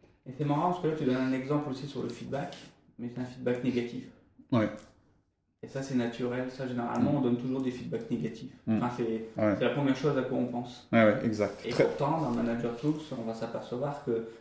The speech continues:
Speaker 1: mais même dans la vie courante, euh, c'est plutôt des feedbacks positifs qu'il faudrait donner.
Speaker 2: Mm, tout à fait. Et ça, il faudra, effectivement, c'est une tendance qu'on a. Et même, je m'en rends compte, effectivement, tu as raison, quand je présente le modèle, j'ai tendance à présenter que du feedback d'ajustement parce que les exemples sont plus faciles.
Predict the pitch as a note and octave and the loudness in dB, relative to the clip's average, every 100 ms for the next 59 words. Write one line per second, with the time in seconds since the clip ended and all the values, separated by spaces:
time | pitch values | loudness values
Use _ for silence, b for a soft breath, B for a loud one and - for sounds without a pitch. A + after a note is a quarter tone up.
0 | - G#2 A#2 A#2+ A#2 A2 - E3+ D3+ - | -8 -2 2 2 2 0 -2 -2 -2 -4
1 | G#2 G#2 - - - _ - A#2+ A2+ A2 | -4 -6 -8 -14 -20 _ -4 0 0 0
2 | A2 - B2+ C3+ C3 B2+ B2+ B2 - B2+ | -2 -4 -4 -2 0 0 0 0 0 -2
3 | B2 E3+ D#3 - - A#2 A2+ A#2 A#2+ - | -2 -4 -10 -10 -10 -4 -4 -4 -6 -6
4 | - G#2+ A2 - A2+ A2+ - G2 B B | 2 2 2 0 4 4 4 -2 B B
5 | B G#2+ G#2 G#2 G#2 G2 C3+ C3 - G#2 | B 4 6 8 6 6 10 10 8 4
6 | G2+ G2 F#2+ - A#2+ C#3 D#3 F3 C#3 A#2 | 6 6 6 4 4 6 8 8 10 10
7 | A#2 A#2 A#2 - C#3 B2+ G#2 G#2 C#3+ D3 | 10 6 4 4 6 8 6 8 8 8
8 | C3 A#2 G#2+ G#2 G#2+ G#2+ A#2+ A#2+ C3 B2+ | 6 2 0 2 4 8 6 8 4 4
9 | G#2 - - A2 B2+ B2 G#2 G#2+ C#3 D3+ | 0 -4 0 2 2 2 2 6 4 4
10 | A2 - C3+ A#2+ A#2+ B2+ A2 G#2+ A#2 E3 | 0 4 6 8 6 6 8 8 12 12
11 | F3 B B B G2 G2+ A2 C3 A#2+ - | 10 B B B -2 6 8 8 6 0
12 | G#2+ G#2+ C#3+ - C#3 C3 - A2+ B2+ A#2+ | 2 4 2 4 4 4 2 6 8 10
13 | A2+ G#2+ A#2+ - B2+ D3 B2 - A2+ A2 | 8 6 4 6 6 8 4 4 4 6
14 | A2 A#2 C3 - G#2 A#2 - G#2 - F#2+ | 6 4 4 2 0 -2 0 -2 0 -2